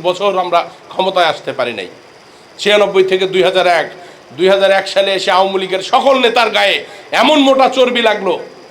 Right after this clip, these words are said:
সবাই মনে করলো যে ক্ষমতায় আছি, ক্ষমতায় তো থাকবো। ঘটনা ঘটে গেল উল্টা। তারপরে আবারও লড়াই সংগ্রাম করে কিন্তু অনেক কাঠখড়ি পোড়ানোর পর,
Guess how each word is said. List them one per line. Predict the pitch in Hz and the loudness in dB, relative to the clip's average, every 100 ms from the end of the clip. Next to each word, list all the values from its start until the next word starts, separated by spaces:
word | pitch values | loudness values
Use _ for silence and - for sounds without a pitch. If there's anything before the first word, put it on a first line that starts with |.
| - - - - - - | -20 -20 -20 -20 -16 -4
সবাই | 185 214 | 0 2
মনে | 202 202 | 2 0
করলো | 185 185 180 | 0 -4 -4
যে | 180 | -4
ক্ষমতায় | 190 190 190 185 | -4 -2 0 0
আছি, | 180 180 | -2 -4
ক্ষমতায় | 156 175 175 180 | -4 -2 0 -2
তো | 170 | -2
থাকবো। | 135 143 127 120 - - - - - - - | -6 -6 -8 -12 -14 -20 -20 -20 -20 -20 -4
ঘটনা | 151 175 170 | -4 0 -2
ঘটে | 143 170 | -2 -4
গেল | 160 160 | -4 -2
উল্টা। | 151 139 131 - - - - - - - - - - | -4 -6 -10 -10 -16 -18 -18 -18 -20 -20 -20 -20 -10
তারপরে | - 151 143 147 | -4 -2 -2 -2
আবারও | 147 151 175 160 | 0 2 0 0
লড়াই | 147 156 175 185 | 0 0 2 0
সংগ্রাম | - 175 170 160 - | -2 -4 -2 -2 -4
করে | 165 156 | -8 -8
কিন্তু | 151 139 131 - - - | -8 -10 -14 -16 -20 -6
অনেক | - 240 311 247 - - | 0 2 2 -2 -8 -4
কাঠখড়ি | 196 190 190 185 | -4 -4 -4 -4
পোড়ানোর | 175 170 160 151 | -2 -2 -2 -4
পর, | 151 131 | -4 -4